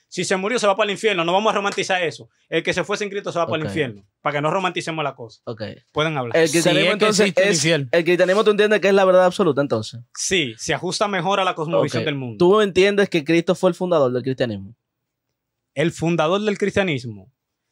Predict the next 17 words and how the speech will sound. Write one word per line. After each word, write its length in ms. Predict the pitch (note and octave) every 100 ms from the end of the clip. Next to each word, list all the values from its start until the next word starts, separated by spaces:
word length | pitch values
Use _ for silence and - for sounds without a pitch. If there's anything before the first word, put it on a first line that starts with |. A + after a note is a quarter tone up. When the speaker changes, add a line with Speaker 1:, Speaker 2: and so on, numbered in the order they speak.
| _ _
Speaker 1:
Bueno, 300 | D3 F3+ -
Cristo 300 | - G3 G#3
dice 260 | G#3+ G#3 F3
que 140 | F3+
sobre 260 | F3 D#3+ E3
esta 180 | G3
roca, 480 | F3 F#3 F3+ F3 D#3 D3+
eh, 460 | D3+ C#3+ B2 A#2 _ _ -
edificaré 580 | D#3 D#3+ F3 D3+ D#3 F3+
mi 100 | F3
iglesia. 500 | C#3+ A#2+ - A2 - -
Y 380 | G#3+ G3 G3 _ _ _ _ _
vemos 460 | C#3+ G3 A3 F#3+ -
que 80 |
a 40 | E3+
los 80 | E3+
cristianos 680 | E3+ - G3+ G3+ E3 D#3